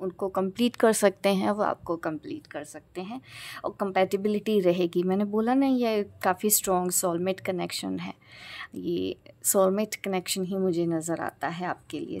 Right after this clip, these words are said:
ठीक है। देखिए सेल्फ रिस्पेक्ट का मैसेज पहले भी आया था, आज भी, अभी फिर से आ रहा है, तो आपको ज़रूर अपनी सेल्फ रिस्पेक्ट बना के रखनी है इस रिलेशन में, ठीक है। अपने आप को प्यार करना कभी बंद मत कीजिएगा, ये जो मैसेज आज के लिए आ रहा है।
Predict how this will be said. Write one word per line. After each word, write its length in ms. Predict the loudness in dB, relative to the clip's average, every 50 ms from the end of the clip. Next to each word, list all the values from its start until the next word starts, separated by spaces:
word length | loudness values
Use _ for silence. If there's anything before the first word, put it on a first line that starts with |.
| -6 -6
ठीक 220 | -6 -6 -4 -6
है। 100 | -6 -6
देखिए 280 | -4 -4 -4 -4 -2 -4
सेल्फ 340 | 0 2 2 2 2 0 0
रिस्पेक्ट 440 | 0 0 0 0 0 -2 -2 -4 -2
का 120 | -2 0
मैसेज 380 | 2 2 2 2 0 0 -2 0
पहले 360 | 0 0 0 2 2 0 0
भी 160 | 2 2 4
आया 240 | 4 4 4 4 2
था, 340 | 0 -4 -8 -8 -8 -8 -6
आज 280 | -4 -2 -2 -2 -4 -6 -8 -8
भी, 120 | -10 -10 -2 0
अभी 240 | 0 0 0 -4 -6
फिर 200 | -4 -4 -4 -2
से 220 | -2 -2 0 2
आ 140 | 4 4 4
रहा 120 | 4 2
है, 180 | 0 -2 -4 -8 -12 -14 -14 -14 -14 -14 0 4
तो 80 | 6
आपको 260 | 6 6 6 4 4
ज़रूर 360 | 6 6 4 4 4 4 2 2
अपनी 240 | 0 0 -4 -4
सेल्फ 360 | -4 -2 -2 -2 -2 -2 -4 -4
रिस्पेक्ट 520 | -4 -4 -2 -2 -4 -4 -4 -6 -12 -16 -16 -16 -20 -20 -20 -20 -4 0
बना 300 | 0 2 2 2 0 -2
के 220 | -2 -2 0 2
रखनी 420 | 2 2 0 -2 -4 -4 -4 -2
है 220 | -2 -4 -4 -6 -6 -6
इस 200 | -6 -4 -4 -4
रिलेशन 400 | -2 -2 -2 -2 -2 -4 -6 -6
में, 280 | -8 -8 -10 -12 -12 -10
ठीक 180 | -10 -10 -10 -8
है। 100 | -6 -2
अपने 220 | 0 0 2 4
आप 160 | 4 4 4 4
को 140 | 2 2
प्यार 260 | 4 6 6 6 6 6
करना 320 | 6 4 6 6 4 2
कभी 280 | 2 2 2 2 2 2
बंद 300 | 2 2 2 2 0 0
मत 160 | -2 -6 -8
कीजिएगा, 560 | -8 -8 -8 -6 -6 -6 -8 -6 -8 -10 -12 -12 -18 -20 _ _ -4
ये 160 | 0 0 0 0
जो 140 | 0 -2
मैसेज 460 | -4 -4 -4 -6 -6 -6 -8 -8 -8 -10 _ -10
आज 200 | -10 -10 -10 -12
के 160 | -14 _ -6
लिए 200 | -4 -4 -4 -4
आ 240 | -6 -6 -8 -10 -10
रहा 140 | -10 -10 -10
है। 160 | -10 -10 -12